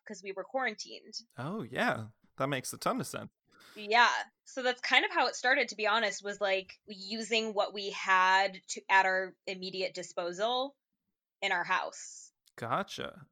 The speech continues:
Speaker 2: Okay.
Speaker 1: Yeah, and then, and then we were like, "But wait, sustainability is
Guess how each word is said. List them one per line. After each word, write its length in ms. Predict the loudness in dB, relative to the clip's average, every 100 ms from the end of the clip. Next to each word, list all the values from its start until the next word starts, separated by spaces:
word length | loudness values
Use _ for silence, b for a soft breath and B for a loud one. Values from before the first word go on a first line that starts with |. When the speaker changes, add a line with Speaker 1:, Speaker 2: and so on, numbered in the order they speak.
| -8
Speaker 2:
Okay. 400 | -6 -4 -8 -8 -14 2
Speaker 1:
Yeah, 260 | 6 8 8
and 120 | 4
then, 220 | 2 -2 -2
and 140 | 2
then 120 | 4 4
we 100 | 4
were 100 | 6
like, 300 | 6 4 -10 _ _
"But 160 | -4 0
wait, 300 | -2 -2 -6
sustainability 920 | -14 -12 0 2 2 4 2 2 -4 -4
is 560 | 0 0 -2 -10 -20